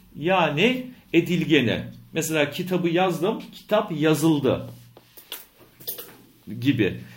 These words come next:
Kitabı okudum, kitap okundu gibi. Çocuk dövüldü gibi. Yani bunlara ne deniyor? E, edilgen fiil geliyor, meçhul fiil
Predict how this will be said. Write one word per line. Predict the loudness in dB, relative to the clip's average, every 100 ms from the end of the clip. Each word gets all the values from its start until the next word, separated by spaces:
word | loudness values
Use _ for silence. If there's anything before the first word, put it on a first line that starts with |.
| -18 -14
Kitabı | -6 -2 2
okudum, | 2 2 0 0 -4
kitap | -10 -2 -2 -2 -8 -2
okundu | -2 0 0 0 0 6 6 6 0 -12 -8
gibi. | -4 0 0 0 -8 -20 -20 -20 -20 -20 _ _ -4
Çocuk | -2 -2 -6 0
dövüldü | 2 2 0 0 -2 -2
gibi. | -2 -4 -2
Yani | -4 -6 -4
bunlara | -4 -4 -2
ne | -2
deniyor? | -2 -2 -4 -8 -16 -14 -2
E, | 2
edilgen | 2 0 0 0 0 0 0
fiil | -4 -4
geliyor, | -4 -2
meçhul | -2 -4 -4 -6
fiil | -4 -6